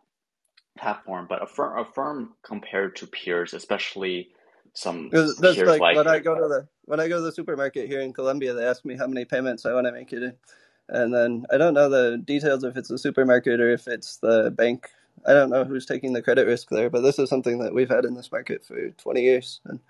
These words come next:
Speaker 2: it's existed in other markets like Australia as well. And so I don't see this as being a new innovation. It's just something that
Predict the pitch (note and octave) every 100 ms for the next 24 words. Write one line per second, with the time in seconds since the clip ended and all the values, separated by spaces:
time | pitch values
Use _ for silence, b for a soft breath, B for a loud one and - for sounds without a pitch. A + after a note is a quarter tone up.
0 | b b b C3+ C3 B2+ - A#2+ A#2 A2+
1 | A#2 A2+ A#2+ C#3+ C#3+ B2+ A#2+ - B2 C3
2 | C3+ C#3+ C#3+ - C#3+ D3 D3+ C#3 - B2+
3 | - b b b b b b - C3 C#3
4 | - C3+ B2 B2 A#2+ A#2 A#2 A#2 A2+ B2+
5 | - _ _ _ - A#2+ C3 C3 A#2+ A#2+
6 | C3+ - A#2+ A2+ D3+ C3 C#3+ C3+ C3 A#2